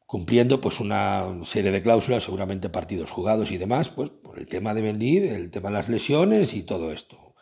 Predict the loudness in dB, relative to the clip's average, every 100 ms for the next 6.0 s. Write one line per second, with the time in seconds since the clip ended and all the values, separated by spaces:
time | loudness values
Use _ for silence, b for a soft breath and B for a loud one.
0 | b b b b b -2 4 4 2 -2
1 | 0 0 0 2 6 6 6 2 -4 -2
2 | 0 0 -2 -4 -2 4 8 8 6 4
3 | B B B -16 -12 -10 -10 -10 -10 -6
4 | -2 0 -2 0 2 2 0 -4 -6 -10
5 | -12 -18 -20 -16 0 4 6 4 2 -12